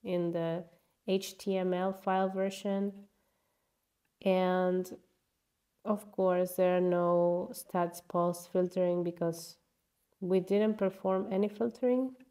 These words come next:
I would say. So yeah, this is about it. It's just another way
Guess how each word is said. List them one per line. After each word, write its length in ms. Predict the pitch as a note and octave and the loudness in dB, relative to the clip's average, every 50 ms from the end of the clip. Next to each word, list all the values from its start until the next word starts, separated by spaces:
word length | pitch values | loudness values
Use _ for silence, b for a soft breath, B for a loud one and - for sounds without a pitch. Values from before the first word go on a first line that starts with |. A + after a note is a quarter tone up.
| _ - _ - | _ -20 _ -2
I 60 | G#3+ | 0
would 180 | A3 A3+ A3 A3+ | 0 0 0 -2
say. 340 | - - A3+ A3 A3 A3+ A3 | -4 -2 0 2 2 0 -2
So 480 | A3 - - F3+ F3 F3 F3+ - B B B B B B B B B B B B _ _ _ _ _ _ _ _ _ _ | -4 -2 0 4 4 4 2 0 B B B B B B B B B B B B _ _ _ _ _ _ _ _ _ _
yeah, 200 | G#3 G3 G3 A3 A3 _ _ _ _ _ _ _ _ _ _ _ _ _ _ _ _ _ - | -6 -6 -6 -8 -12 _ _ _ _ _ _ _ _ _ _ _ _ _ _ _ _ _ 0
this 120 | A#3 A#3 | 0 2
is 180 | A3+ A3 G#3+ G3+ | 2 0 0 -2
about 320 | F#3+ F3+ F#3 F3+ F3+ F3 | -2 0 2 0 2 2
it. 200 | G3 G#3+ A3 A3 - | 0 -2 -2 -4 -8
It's 220 | G3 - - - | -12 -12 -12 -16
just 500 | - - G3 G3 G3 G3 G3 - - - _ _ _ _ _ _ _ _ _ | -2 2 4 4 4 2 -2 -12 -18 -20 _ _ _ _ _ _ _ _ _
another 560 | F#3 F3+ F3+ F3 F3 F3+ F#3+ G#3 G#3 A3 G#3+ | 2 4 4 6 6 6 4 4 4 4 2
way 580 | G#3+ G3 F#3+ F#3 F3+ F3+ F3+ F3+ F3+ F3+ F3+ | 2 2 2 2 2 4 4 2 2 0 -2